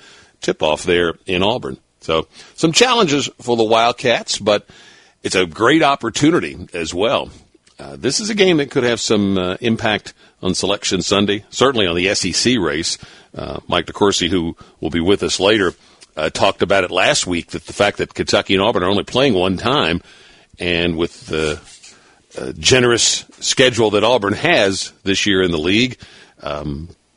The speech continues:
the Tigers are not too vulnerable. They've already won at Alabama, so it would take some significant upsets for them, uh, to lose many games in the league. So if Kentucky doesn't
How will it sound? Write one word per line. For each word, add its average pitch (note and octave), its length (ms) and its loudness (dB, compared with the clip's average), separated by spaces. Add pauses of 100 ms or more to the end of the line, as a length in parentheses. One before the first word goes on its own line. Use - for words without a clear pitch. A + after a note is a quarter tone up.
(160)
the - 120 -16
Tigers F#2+ 600 2 (580)
are D2 240 -4 (640)
not A#2+ 160 -2
too C3+ 140 4
vulnerable. A2+ 320 4
They've C#2+ 100 -4
already B2+ 200 2
won B2+ 200 4
at A#2+ 40 2
Alabama, A#2 560 2 (400)
so F2 280 2
it F2 60 -2
would F2 120 -6
take G#2+ 160 2
some F2+ 200 0
significant F#2 500 0
upsets - 720 -2
for E2+ 180 0
them, F2+ 360 0 (460)
uh, C2 200 -10
to - 180 -2
lose F#2+ 640 0
many F#2+ 240 2
games F2+ 300 2
in F#2 140 2
the E2 60 0
league. E2 380 0
So D2+ 300 0
if C#2+ 100 -8
Kentucky F#2+ 400 -2
doesn't E2+ 380 -2